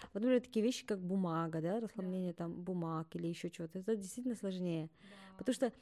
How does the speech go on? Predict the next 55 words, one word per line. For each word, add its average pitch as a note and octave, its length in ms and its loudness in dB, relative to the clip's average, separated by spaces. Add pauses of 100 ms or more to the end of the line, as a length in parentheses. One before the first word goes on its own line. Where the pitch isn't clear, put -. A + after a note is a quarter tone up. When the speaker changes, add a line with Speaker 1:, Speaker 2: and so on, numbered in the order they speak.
(140)
Speaker 1:
я A#3+ 140 6
вот, A3+ 200 4
я G#3 240 6
тоже, C#4+ 220 4
кстати, A3 280 0
начала G3+ 340 -2
замечать, G3+ 340 -2
что - 160 -10
у - 20 0
меня G3+ 120 2
есть F#3+ 160 -2
отдельная F#3 320 2
тоже F3 180 -2
полка F4 320 0
для G#3+ 140 0
бумаг, F#3+ 360 0 (260)
Speaker 2:
Мгм. A#3 100 -14
Speaker 1:
и G#3 360 6
раз G3+ 440 0
тоже F3+ 240 0
где-то F3 200 -4
в - 40 -20
полгода G#3+ 340 4
я G#3+ 140 8
ее F#3 140 6
открываю, A3+ 500 2 (400)
там, G3+ 160 4
допустим, A3 360 -2 (260)
какие-то A3 640 4
документы A#3+ 500 4
я G#3+ 140 4
туда F#3+ 420 4
ложу. G3+ 380 4 (380)
Например, C4 240 6
я G#3+ 80 8
продав-, F#3+ 340 2
подавала G#3 260 4
в F#3+ 40 -8
прошлый G3 260 -2
раз F#3 120 -2
на G3+ 60 2
визу, B3+ 280 4
да, G3 140 4
и A#3 60 4
там F3+ 160 2
какие-то F3+ 220 -2
вещи, G3+ 240 0
ну, A3+ 160 2
д-, E3+ 180 -6
документы G3 340 -2
с A3 100 -4
визы G#3 180 2
тебе F#3+ 220 2
вернули, B3 400 4
да, F3+ 240 2